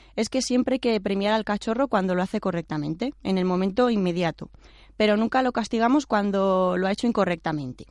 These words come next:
Eso de enseñarle la orina o acercarle el morro a las cacas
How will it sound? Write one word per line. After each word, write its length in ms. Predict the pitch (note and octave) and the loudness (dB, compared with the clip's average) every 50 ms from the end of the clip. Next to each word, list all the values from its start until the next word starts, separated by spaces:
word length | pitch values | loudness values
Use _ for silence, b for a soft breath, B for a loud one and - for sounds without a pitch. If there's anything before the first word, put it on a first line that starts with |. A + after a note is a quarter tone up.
| - - _ - B B B B B B B B B | -20 -20 _ -20 B B B B B B B B B
Eso 240 | A3+ A#3 C#4 C#4 C4+ | -2 0 2 2 2
de 140 | C4 B3+ B3 | 2 2 2
enseñarle 520 | B3 - B3+ A3+ A3 G#3 F#3 F#3 F3 F3 | 0 0 0 -2 0 0 0 0 0 0
la 140 | E3+ E3 E3 | 0 0 0
orina 480 | F3 F#3+ A3 A3 G3 E3+ E3 E3 - - | 0 0 0 0 0 0 -2 -4 -4 -4
o 240 | F3+ F3+ F3+ F3 F3 | -2 -2 0 0 -2
acercarle 540 | F3+ - F#3 F3+ - F#3+ G3+ G#3 A3+ A3+ | -2 -4 -6 -6 -4 -4 -4 -2 -2 -2
el 80 | A3 G#3+ | -2 -2
morro 320 | G#3 G#3 G#3 G#3+ A3+ A3+ | -2 -2 -2 0 0 0
a 40 | G#3 | 0
las 220 | G3+ F#3+ F#3+ - - | 0 0 -2 -4 -4
cacas 480 | - G#3+ A3 - C4+ D4 D4 - - | -4 -2 -2 -2 -2 -4 -4 -8 -12